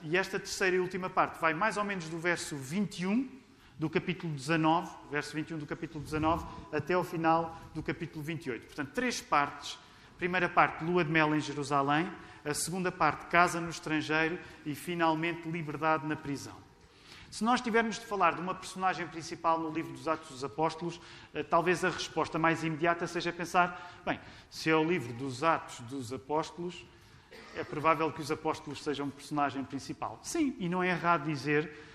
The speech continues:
os apóstolos são também a personagem principal, mas a nossa resposta à personagem principal do livro pode, eh, variar dependendo da abordagem. Por exemplo, é possível olhar para este livro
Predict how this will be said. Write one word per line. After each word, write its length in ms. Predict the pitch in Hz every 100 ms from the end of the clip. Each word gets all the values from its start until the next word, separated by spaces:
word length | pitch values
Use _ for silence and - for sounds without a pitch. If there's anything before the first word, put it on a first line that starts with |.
| -
os 240 | 147 160 147
apóstolos 600 | 165 165 160 151 - -
são 260 | 165 180
também 280 | 175 160 156
a 60 | 151
personagem 480 | - 160 147 135
principal, 760 | 131 139 - 135 135 127 151 - - -
mas 220 | 170 185
a 60 | 220
nossa 340 | 247 269 262
resposta 560 | 226 190 - 185 151 190
à 40 | 185
personagem 420 | - 196 185 185
principal 460 | 185 175 175 180
do 100 | 170 175
livro 400 | 202 190 208 208 - - -
pode, 580 | 196 202 202 180 202 202 - - -
eh, 240 | 170 170 160
variar 560 | 151 185 180 196 190
dependendo 640 | 170 - 190 180 190 170 170
da 140 | 175
abordagem. 580 | 170 180 175 139 120 - - - - -
Por 120 | 254
exemplo, 420 | 240 165 151 -
é 60 | 233
possível 520 | - - 247 202 196
olhar 280 | 185 175 156
para 160 | - 170
este 200 | 165 -
livro 380 | 139 127 127